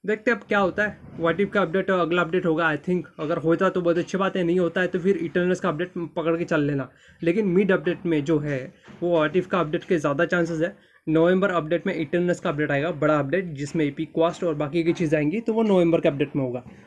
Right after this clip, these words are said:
देखते भी होता ही नहीं होता है, वो तो नेटमार्वल के हाथ में है। हम बस फैन थ्योरी बना सकते हैं कि ये होना चाहिए, ये होना चाहिए, ये अपना जो, अम, सब्जेक्ट है, ऑब्जेक्ट है, जो भी चीज़ है, अपने, अपने इमेजिनेशन,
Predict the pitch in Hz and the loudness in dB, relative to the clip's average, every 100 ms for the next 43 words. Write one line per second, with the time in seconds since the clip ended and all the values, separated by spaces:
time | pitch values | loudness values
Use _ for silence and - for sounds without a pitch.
0 | - 208 220 254 240 196 196 202 214 190 | -2 0 2 2 4 2 4 4 4 2
1 | - 196 185 185 170 156 156 170 165 151 | 2 0 2 2 2 4 2 2 2 0
2 | - 196 160 156 160 175 160 156 151 160 | -2 -4 -2 0 0 0 0 0 0 0
3 | 160 156 156 151 - 156 175 175 - - | 0 0 -2 -4 -6 -4 -4 -6 -10 -8
4 | 156 165 170 170 185 165 156 160 165 160 | 2 4 4 2 2 2 2 2 2 2
5 | 170 160 170 - - 143 139 165 156 165 | 0 2 0 -2 -8 -8 -2 0 2 2
6 | 165 - _ - 147 139 135 131 131 127 | 0 -6 _ -8 -6 -4 -4 -6 -8 -10
7 | 127 - - 175 160 185 185 175 165 151 | -16 -16 -4 -2 0 -2 0 0 0 0
8 | 151 175 165 160 - - - 160 190 202 | 0 -2 0 0 -2 -14 -8 0 2 2
9 | 202 175 190 - - - - _ 165 190 | 2 2 0 -2 -16 -20 -20 _ -6 -2
10 | 175 190 180 170 170 165 180 165 175 208 | 0 0 2 2 2 2 2 0 -2 -6
11 | 208 | -8